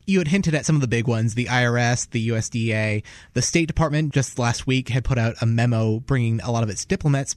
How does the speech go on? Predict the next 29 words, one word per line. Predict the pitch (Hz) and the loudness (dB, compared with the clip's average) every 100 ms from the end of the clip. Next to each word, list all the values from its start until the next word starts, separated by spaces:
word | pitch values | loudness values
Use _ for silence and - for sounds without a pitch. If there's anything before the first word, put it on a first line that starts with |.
| - | -12
from | _ - 107 | _ -2 0
Washington | 101 107 123 - 120 120 113 113 | 0 0 0 0 0 0 0 -2
and | 117 107 | -2 -2
across | 107 120 110 - | -2 -4 -4 -4
the | 107 | -4
world, | 104 127 185 139 147 - - - - | 0 0 0 -2 -4 -12 -18 -12 -4
uh, | 117 | -2
back | 113 120 - | 0 -2 0
to | 131 | 0
work, | 113 127 139 | 2 0 -2
and | 139 127 127 | -2 0 0
they | 143 | 0
had | 147 | 0
even | 214 180 | -2 0
hinted | 156 175 160 143 | 0 2 0 0
at | 120 - - | -2 -2 -8
paying | - 156 226 254 | -2 -2 -2 -2
some | 123 | -2
of | 104 | 0
those | 104 104 | 0 -2
employees. | 113 117 - 110 101 110 - - - | 0 -2 0 -2 0 -2 -4 -14 -8
It's | - 131 156 | -4 -2 0
unclear | 151 - 156 143 | 0 0 0 2
where | 127 | 2
that | 127 | 0
money's | 127 113 107 | 0 0 -2
coming | - 160 170 139 | -2 0 0 0
from, | - 92 95 98 | -2 -2 -2 -4
but | - 120 | -2 -4